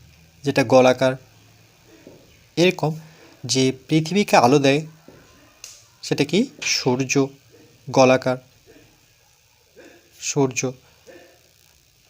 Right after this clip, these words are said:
এরকম সাত নাম্বার দিয়ে লিখতে পারি চাঁদ, চাঁদ গোলাকার হয়। আর কি বাড়িতে আছে? ঘুরন্ত ফ্যান, যেই ফ্যানটি ঘোরে,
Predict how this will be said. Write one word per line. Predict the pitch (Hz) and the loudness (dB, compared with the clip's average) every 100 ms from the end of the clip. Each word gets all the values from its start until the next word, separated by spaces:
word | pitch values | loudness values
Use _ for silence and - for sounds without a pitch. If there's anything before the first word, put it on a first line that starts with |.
| _ _ _ _ _ - | _ _ _ _ _ -2
এরকম | 180 220 220 156 214 - _ _ _ _ _ | 0 2 0 -6 -8 -20 _ _ _ _ _
সাত | - - 139 143 | -8 -2 -2 0
নাম্বার | 160 165 165 | 0 0 0
দিয়ে | 180 | 0
লিখতে | 170 156 151 | 0 -2 -4
পারি | 143 151 - - | -6 -6 -12 -4
চাঁদ, | - 127 131 - - - _ _ _ _ _ _ _ _ _ _ _ _ _ _ _ - | 2 4 4 0 -10 -20 _ _ _ _ _ _ _ _ _ _ _ _ _ _ _ -2
চাঁদ | 135 127 - | 2 2 0
গোলাকার | 147 143 135 131 135 | -6 -2 0 0 -2
হয়। | 113 131 143 _ _ _ _ _ _ _ _ _ _ _ _ _ - - - - _ - | -4 -10 -12 _ _ _ _ _ _ _ _ _ _ _ _ _ -20 -20 -20 -20 _ 2
আর | 156 165 | 2 2
কি | 165 170 175 | -2 -6 -4
বাড়িতে | 151 139 147 151 | 2 4 4 2
আছে? | 147 156 | 0 -2
ঘুরন্ত | - 147 156 156 165 | 0 2 2 2 -2
ফ্যান, | 160 - 131 139 - - | -2 -2 -2 -2 -10 -8
যেই | 143 143 | -2 -2
ফ্যানটি | 143 139 127 151 | -2 -4 -2 -4
ঘোরে, | 143 139 127 | -4 -4 -4